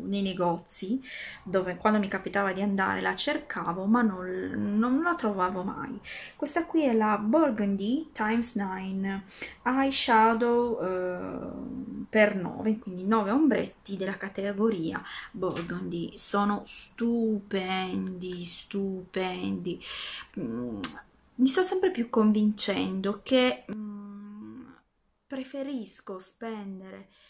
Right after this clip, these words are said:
ehm, a volte un pochino di più, concedermi poche cose, eh, nel mese. Ho deciso questa cosa qui, poche cose nel mese, ma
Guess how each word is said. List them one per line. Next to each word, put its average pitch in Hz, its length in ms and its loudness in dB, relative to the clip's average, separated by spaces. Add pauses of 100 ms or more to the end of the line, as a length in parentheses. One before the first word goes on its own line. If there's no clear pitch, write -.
(200)
ehm, 196 580 -14
a 226 100 -10
volte 202 420 -10
un 202 140 -12
pochino 226 360 -12
di 202 120 -14
più, 190 480 -14
concedermi 202 800 -12
poche 285 340 -14
cose, 202 640 -12 (380)
eh, 190 360 -16
nel 202 280 -8
mese. 190 460 -14
Ho 196 40 -12
deciso 185 420 -16
questa 196 300 -20
cosa 233 300 -14
qui, 233 180 -16
poche 285 460 -12
cose 208 260 -10
nel 208 200 -12
mese, 208 540 -8
ma 196 320 -10